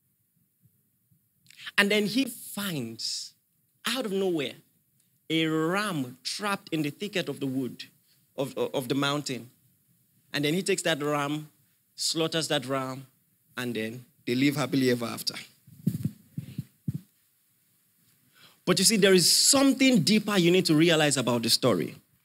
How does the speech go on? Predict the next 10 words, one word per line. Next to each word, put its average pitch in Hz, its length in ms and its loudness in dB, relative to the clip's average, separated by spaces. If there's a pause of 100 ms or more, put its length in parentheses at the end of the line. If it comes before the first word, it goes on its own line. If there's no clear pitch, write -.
(140)
First 277 460 4
and 151 180 4
foremost, 151 640 0
two 262 140 0
thousand 208 560 0
years 185 380 2
after, 151 380 -2 (800)
Jesus 208 720 0
is 151 500 6
slaughtered 175 840 -4